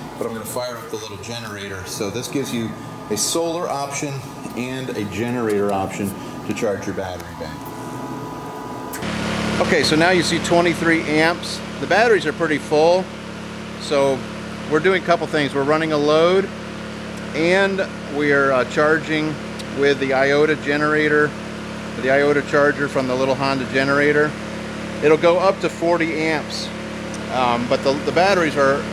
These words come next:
are in, uh, absorb mode, so they're kinda full. But there's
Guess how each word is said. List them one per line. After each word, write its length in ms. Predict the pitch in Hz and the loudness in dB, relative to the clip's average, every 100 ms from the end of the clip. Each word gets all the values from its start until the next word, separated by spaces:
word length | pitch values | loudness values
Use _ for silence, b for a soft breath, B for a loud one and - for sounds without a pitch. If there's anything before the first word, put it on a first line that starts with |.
| - | -2
are 140 | 131 131 - - - | 0 0 -2 -6 0
in, 240 | 147 139 | 0 2
uh, 240 | 131 127 120 110 - - - | 2 2 0 -4 -6 -6 0
absorb 520 | 127 117 156 175 180 | 0 2 4 6 6
mode, 320 | 147 131 120 | 4 4 4
so 160 | 110 131 | 2 -2
they're 100 | 123 | 0
kinda 280 | 127 139 131 | 2 0 0
full. 340 | - 147 113 - - - | 2 2 2 -2 -8 -6
But 120 | 139 | 0
there's 180 | 180 180 | 2 2